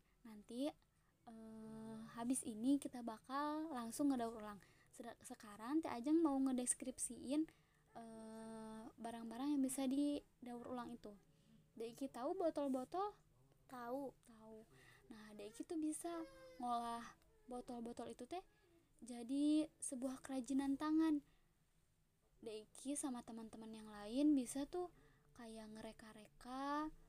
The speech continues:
Speaker 1: buat gantungan di jendela atau apapun, atau bisa tuh jadiin tempat pensil di meja belajar kalian. Nanti Daiki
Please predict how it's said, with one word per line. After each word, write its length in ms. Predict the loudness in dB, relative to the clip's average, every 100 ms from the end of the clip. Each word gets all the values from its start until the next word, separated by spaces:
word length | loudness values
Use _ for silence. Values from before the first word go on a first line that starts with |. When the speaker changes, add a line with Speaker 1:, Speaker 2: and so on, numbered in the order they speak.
| _ _
Speaker 1:
buat 560 | -10 -8 -8 -8 -8 -10 _ -16
gantungan 800 | -12 -12 -12 -14 -10 -8 -8 -8
di 240 | -6 -6 -6
jendela 840 | -6 0 2 4 2 0 -2 -6 -10 -20 _ _
atau 260 | -20 -14 -12
apapun, 600 | -12 -10 -12 -10 -2 -2 -2
atau 180 | -4 -2
bisa 300 | 0 2 2
tuh 220 | 0 -2 -10 _
jadiin 640 | -8 -6 -6 0 4 4 2
tempat 320 | -6 -6 -6 -10 _ _
pensil 640 | -6 -2 -2 0 -2 0
di 260 | 2 2 -2 -8 -20 _ _ -18 -10
meja 220 | -6 -4
belajar 360 | -4 -2 -2 -4
kalian. 520 | -8 -10 -8 -8 -10 -18 _ _ _ -20 _ _ _ _ _ _
Nanti 400 | -12 -4 -2 2
Daiki 260 | 0 0